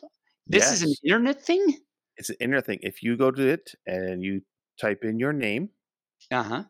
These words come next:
Speaker 2: you will find pictures of you.
Speaker 1: Pictures of this pup? <gasps> I'm
Speaker 2: Yes.
Speaker 1: so excited to see pictures.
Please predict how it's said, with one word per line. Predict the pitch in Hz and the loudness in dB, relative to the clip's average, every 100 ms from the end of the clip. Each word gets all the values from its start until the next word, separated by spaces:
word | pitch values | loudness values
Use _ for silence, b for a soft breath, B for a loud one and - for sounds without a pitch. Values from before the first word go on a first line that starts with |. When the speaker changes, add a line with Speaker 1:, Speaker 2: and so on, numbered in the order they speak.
| _ _ _ _ | _ _ _ _
Speaker 2:
you | 98 90 | -4 -2
will | 95 | -2
find | - 95 95 101 - | -2 -2 -2 -4 -8
pictures | 190 - 95 98 | -8 -6 -6 -6
of | 76 | -12
you. | 76 67 _ _ _ _ _ _ b b b - | -12 -16 _ _ _ _ _ _ b b b -8
Speaker 1:
Pictures | 220 - 269 220 | -6 -4 -2 -2
of | - - | -2 -2
this | 185 - | 0 0
pup? | - - 262 - | -2 -6 -6 -6
<gasps> | - | 2
I'm | 311 269 220 196 | 4 4 0 0
Speaker 2:
Yes. | 220 190 | 0 4
Speaker 1:
so | 202 196 | 4 4
excited | - 233 285 | 2 2 2
to | 208 | 2
see | - 202 | 2 0
pictures. | - 311 - 120 - - | -4 -6 -6 -6 -4 -4